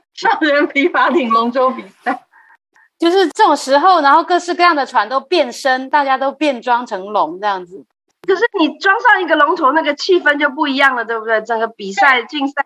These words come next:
Speaker 3: 的意义就不一样。
Speaker 1: 对。你就有感觉这是个端午。
Speaker 3: 所以真的有龙舟公司哈。哎，其实我觉得为什么龙舟可以这么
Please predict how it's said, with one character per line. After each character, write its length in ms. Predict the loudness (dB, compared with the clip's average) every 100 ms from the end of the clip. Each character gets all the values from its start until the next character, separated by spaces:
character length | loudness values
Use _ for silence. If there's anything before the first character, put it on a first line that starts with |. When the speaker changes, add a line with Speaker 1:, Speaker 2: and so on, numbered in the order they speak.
| _
Speaker 3:
的 100 | -4
意 220 | -2 0
义 80 | 0
就 100 | 0
不 200 | -4 -4
一 40 |
样。 160 | 0 2
Speaker 1:
对。 60 |
你 60 | 0
就 100 | 0
有 40 |
感 120 | -2 0
觉 200 | 0 0
这 100 | 0
是 80 |
个 80 | 0
端 320 | 0 0 0
午。 100 | -2 -8 _ _ _
Speaker 3:
所 140 | -2
以 40 | 0
真 160 | 2
的 100 | 4
有 80 | 4
龙 180 | 2 0
舟 180 | -2 0
公 220 | 0 -2
司 220 | -6 -12
哈。 340 | 0 0 0 -12 _ _ _ _ _ _ _ _ _
哎， 80 | -2
其 60 | -2
实 120 | 0 0
我 60 | 0
觉 120 | 0
得 300 | 0 0 -4 -2
为 160 | -2
什 100 | 2
么 140 | 2 4
龙 240 | 2 2
舟 160 | 2 2
可 120 | 2
以 80 | 0
这 140 | 0
么 220 | 2 0